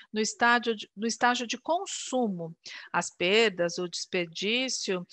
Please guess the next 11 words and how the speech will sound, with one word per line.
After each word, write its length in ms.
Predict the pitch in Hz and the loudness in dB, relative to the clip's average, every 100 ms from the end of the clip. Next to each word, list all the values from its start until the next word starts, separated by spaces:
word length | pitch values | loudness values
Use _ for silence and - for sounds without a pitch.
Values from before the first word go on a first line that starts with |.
| - - | -18 -4
no 120 | 208 | 2
restante 680 | 214 196 - 220 233 233 214 | 4 2 2 4 4 2 -4
da 260 | 185 190 190 | 4 4 4
cadeia 440 | 202 185 185 185 | 2 0 0 -2
de 80 | - | -4
suprimento, 880 | 180 175 170 185 233 254 240 226 180 | -8 -6 -2 2 4 4 2 -2 -4
durante 520 | 185 185 180 180 185 | 0 4 4 4 0
a 120 | 165 | 0
colheita, 640 | - 185 165 180 254 254 | 2 2 2 4 4 4
por 200 | 202 202 | 0 0
exemplo, 640 | 190 170 151 196 240 220 | 0 -2 0 2 2 0